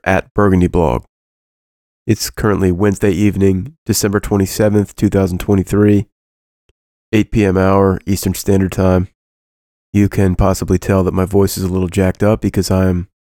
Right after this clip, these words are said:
in the process of recovering from Christmas covid. But hey, we're in the regular season, so the show must go on.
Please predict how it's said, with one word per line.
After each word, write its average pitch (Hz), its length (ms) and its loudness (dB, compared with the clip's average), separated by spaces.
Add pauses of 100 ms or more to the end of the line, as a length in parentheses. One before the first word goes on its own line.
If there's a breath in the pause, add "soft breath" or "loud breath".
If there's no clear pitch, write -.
(320)
in 127 100 2
the 117 100 0
process 98 460 0
of 92 160 -2
recovering 98 480 0
from 92 160 -4
Christmas - 460 -2
covid. - 560 -2 (600)
But 101 140 0
hey, 104 120 2
we're 101 180 4
in 101 80 0
the 104 80 2
regular 104 320 2
season, 95 420 -2
so - 140 -12
the 98 80 -8
show 101 280 0
must 98 300 0
go 95 240 2
on. 90 380 0